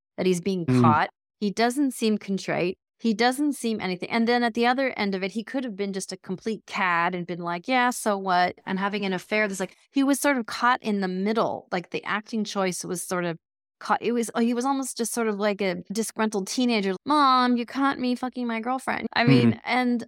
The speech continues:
Speaker 1: I hated that they have, so they have this one woman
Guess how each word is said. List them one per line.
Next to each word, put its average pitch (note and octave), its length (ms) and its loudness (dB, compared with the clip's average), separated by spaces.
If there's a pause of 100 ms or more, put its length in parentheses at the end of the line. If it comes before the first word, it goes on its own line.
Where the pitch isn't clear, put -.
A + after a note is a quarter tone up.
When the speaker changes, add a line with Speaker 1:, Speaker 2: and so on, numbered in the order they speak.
Speaker 1:
I B3+ 160 -2
hated C#4 680 -6
that A3+ 260 0
they G3 140 -4
have, F3+ 360 -4
so A3 140 -4
they A3 80 -2
have A#3+ 160 -4
this A#3 160 -6
one G#3+ 440 -2
woman F#3 280 -2